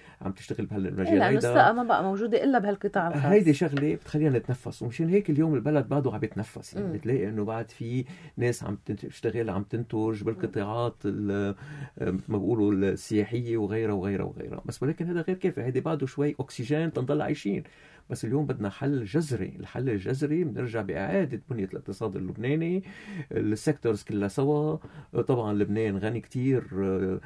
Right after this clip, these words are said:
Speaker 1: آه، agriculture، آه، زراعيا، في كتير أمور، الصناعات الصغيرة، يعني في كتير أمور بدها
Speaker 2: وهي
Speaker 1: بحث.
Speaker 2: المشكلة، ممنوع القطاعات الإنتاجية
Speaker 1: صح،
Speaker 2: تتفعل،
Speaker 1: صح،
Speaker 2: وركزوا
Speaker 1: هيدي.
Speaker 2: لنا آخر فترة على الخدمات وعلى السياحة،
Speaker 1: هيدي
Speaker 2: مع
Speaker 1: هلأ
Speaker 2: إنها مهمة، بس إنه اليوم مش،
Speaker 1: هيدي
Speaker 2: ما في
Speaker 1: مو-،
Speaker 2: استقرار اليوم.
Speaker 1: هيدا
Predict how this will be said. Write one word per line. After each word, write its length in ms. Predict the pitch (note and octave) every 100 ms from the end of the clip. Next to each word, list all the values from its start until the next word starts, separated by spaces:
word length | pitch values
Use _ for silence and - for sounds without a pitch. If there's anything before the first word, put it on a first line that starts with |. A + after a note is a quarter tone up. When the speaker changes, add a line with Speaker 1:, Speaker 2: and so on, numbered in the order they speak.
| C3+ - -
Speaker 1:
آه، 540 | F2+ F2+ - - -
agriculture، 380 | G2+ G2 A#2 G#2
آه، 420 | F#2 F#2 F#2 -
زراعيا، 800 | F#2+ G#2+ F#2 B2 B2+ B2 B2+ B2
في 120 | -
كتير 180 | - A2+
أمور، 360 | A#2 A#2+ C3 B2+
الصناعات 440 | - G#2 G2 G#2+
الصغيرة، 460 | G2+ F2 F#2+ C3 D3
يعني 180 | C3+ A2+
في 100 | -
كتير 200 | - F#3
أمور 180 | F3+ F3
بدها 240 | D3+ C#3+
Speaker 2:
وهي 40 |
Speaker 1:
بحث. 360 | D3 D#3 D#3 D#3
Speaker 2:
المشكلة، 340 | A#3+ - G3
ممنوع 400 | F#3 F3+ G3+ C#4
القطاعات 680 | G#3+ - E3+ F3+ D3 F3+ G3+
الإنتاجية 720 | F3 F3+ - E3+ D#3 F#3+ F3+
Speaker 1:
صح، 40 |
Speaker 2:
تتفعل، 760 | D#3 C#3+ A3+ G3 C#3+ C3+ D#3 A#3
Speaker 1:
صح، 240 | - -
Speaker 2:
وركزوا 520 | E3+ F#3 A3+ G3 F#3+ C4+
Speaker 1:
هيدي. 100 | A3
Speaker 2:
لنا 180 | D#3
آخر 180 | F#3 F#3+
فترة 340 | E3 G3 G3 E3
على 140 | D3
الخدمات 680 | F#3 - E3 D#3 D3+ C#3+ D3
وعلى 160 | C#3
السياحة، 840 | D3+ - D#3 E3+ F3+ - D#3+ D#3 E3
Speaker 1:
هيدي 300 | - F3 C#3+
Speaker 2:
مع 80 | C#3
Speaker 1:
هلأ 200 | F#3+ F#3+
Speaker 2:
إنها 200 | D#4+ C#4+
مهمة، 420 | C#4 E4+ D#4+ A#3+
بس 260 | F3+ F#3+ D3+
إنه 220 | F#3+ F#3
اليوم 240 | G3 C#4+
مش، 60 | C4
Speaker 1:
هيدي 540 | E3+ C#3 C#3+ C#3+ C#3+ F#3
Speaker 2:
ما 60 |
في 80 | -
Speaker 1:
مو-، 60 | C3
Speaker 2:
استقرار 400 | - F#3 A3+ G3
اليوم. 240 | F3 D3
Speaker 1:
هيدا 180 | C3+